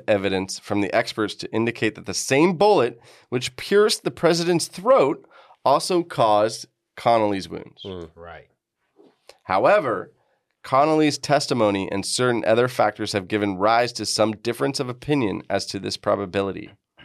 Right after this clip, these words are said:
Speaker 1: But there is no question in, in the mind of any member of the commission that all the shots which caused the president's and Connolly's wounds were fired from the sixth floor of the depository. So they're kinda covering their ass here.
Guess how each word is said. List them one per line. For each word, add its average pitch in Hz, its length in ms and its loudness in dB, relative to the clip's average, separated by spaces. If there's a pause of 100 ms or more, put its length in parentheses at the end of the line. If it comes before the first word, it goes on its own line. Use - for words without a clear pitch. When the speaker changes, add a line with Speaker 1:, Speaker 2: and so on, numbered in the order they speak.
(880)
Speaker 1:
But 131 220 2
there 127 140 0
is 104 100 0
no 117 180 4
question 135 380 0
in, 120 260 -2
in 113 120 0
the 107 80 2
mind 107 320 2
of 98 120 -6
any 113 200 0
member 107 280 0
of 98 120 -4
the 98 40 -8
commission 107 520 -4
that 113 100 2
all 127 180 4
the 143 80 -2
shots 135 360 0
which 117 200 -8
caused 123 320 0
the 117 60 -10
president's 127 580 -2
and 113 160 -4
Connolly's 113 520 0
wounds 113 340 2
were 98 140 -4
fired 127 500 0
from 117 160 -8
the 104 80 -2
sixth - 380 -8
floor 110 360 -2
of 104 220 -2
the 101 80 -8
depository. 92 720 -10 (520)
So - 120 -8
they're 160 140 4
kinda 247 280 2
covering 165 420 2
their 123 140 4
ass 113 340 0
here. - 260 -10